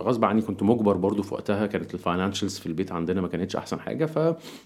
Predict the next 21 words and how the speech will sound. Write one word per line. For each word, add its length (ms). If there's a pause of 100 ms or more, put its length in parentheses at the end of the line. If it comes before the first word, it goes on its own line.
(640)
طلعت 240
لقيت 180
اختي 180
اشتغلت 360
اول 140
ما 60
خلصت 280
مدرسة، 320
فقلت 260
عيب 220
قوي 140
ان 120
انا 240 (400)
ما 80
بقاش 180
زيها 440
و-، 160 (300)
ومحتاج 420
اعمل 520
نفس 240
ال-، 180